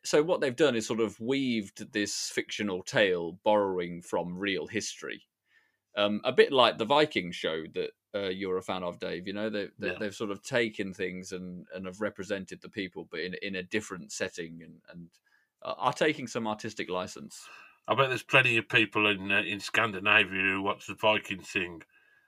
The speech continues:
Speaker 2: and have given up after a season and a half 'cause the accents are terrible.
Speaker 1: <laughs>
Speaker 2: There's no, there's no way he's Danish, mate. I'm sorry, but no.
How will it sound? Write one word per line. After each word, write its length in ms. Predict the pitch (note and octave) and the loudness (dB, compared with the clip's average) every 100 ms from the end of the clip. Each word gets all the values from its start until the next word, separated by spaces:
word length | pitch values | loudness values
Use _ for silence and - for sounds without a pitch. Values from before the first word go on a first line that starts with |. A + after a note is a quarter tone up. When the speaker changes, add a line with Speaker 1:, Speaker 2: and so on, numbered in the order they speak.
| _ | _
Speaker 2:
and 400 | A2 G2+ G2 G#2 - | 4 6 4 -8 -2
have 200 | - G#2 | 0 2
given 280 | - G#2 G2+ | 0 0 2
up 100 | G2 | 4
after 280 | A2+ G2+ - | 2 2 -4
a 20 | |
season 300 | G2+ A#2 G2+ F#2+ | -2 0 -2 -2
and 80 | F#2 | 0
a 40 | |
half 180 | F#2+ F2+ | 2 2
'cause 140 | G#2 | -2
the 120 | F#2+ G2 | 2 4
accents 460 | G#2 - F2+ - | 2 -2 -10 -4
are 260 | F3 - F#2 | 0 2 6
terrible. 600 | - - - D3+ - B2+ | 4 4 2 2 2 0
Speaker 1:
<laughs> 40 | - | 2
Speaker 2:
There's 220 | B2 - | 0 6
no, 240 | D3+ D3 - - - | 8 8 6 -4 2
there's 240 | F3+ D3+ | 6 6
no 240 | F3+ G#3 F#3 | 12 12 12
way 300 | F3 D#3 C#3 | 12 12 10
he's 120 | D3 | 8
Danish, 520 | A2+ C3+ A#2+ G#2 G2+ | 8 10 10 6 -2
mate. 240 | - G2+ G#2+ | 0 0 0
I'm 120 | A#2 | -4
sorry, 480 | - - D#3+ C3+ G#2+ | 6 12 12 12 6
but 200 | G#2 A#2 C3 | 2 0 4
no. 160 | C3 | 2